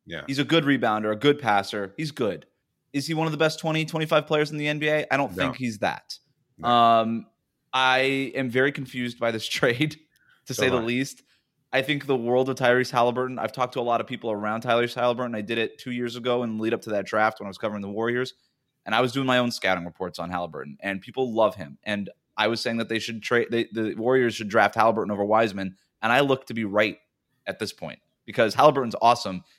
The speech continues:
Speaker 2: And he has top twenty-five potential, unlike Sabonis right now, who kind of is what he is. Um, I think this was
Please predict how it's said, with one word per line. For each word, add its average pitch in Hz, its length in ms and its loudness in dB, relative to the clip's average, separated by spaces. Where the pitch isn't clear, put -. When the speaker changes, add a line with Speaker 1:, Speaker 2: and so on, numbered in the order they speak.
Speaker 2:
And 113 80 -2
he 165 80 2
has 208 100 4
top - 320 -2
twenty-five 127 460 2
potential, 131 500 -2
unlike 120 360 -2
Sabonis 135 440 -6
right 107 80 0
now, 104 140 -2
who 107 100 -2
kind 151 160 -8
of 170 80 -4
is 127 140 0
what 123 100 0
he 143 120 -2
is. 101 220 -4
Um, 120 460 6
I 156 140 4
think 180 220 -4
this 139 160 -2
was 117 240 -4